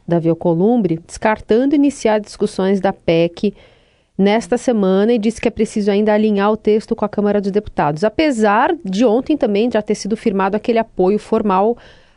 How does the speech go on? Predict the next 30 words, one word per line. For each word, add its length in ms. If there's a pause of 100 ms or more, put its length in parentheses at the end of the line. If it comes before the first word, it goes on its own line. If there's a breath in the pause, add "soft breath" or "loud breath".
à 240
reeleição 840
de 100
Arthur 300
Lira 400
na 100
Câmara, 480 (340 soft breath)
é, 200 (260)
por 140
parte 320
da, 100
por 260
parte 320
da 120
base, 360
né, 140
do 80
P 160
T, 440
de 140
aliados, 760 (640 soft breath)
e, 340
e 100
Lira 300
sinal-, 380
sinalizando 580
que 140
vai 120
ter 140
uma, 460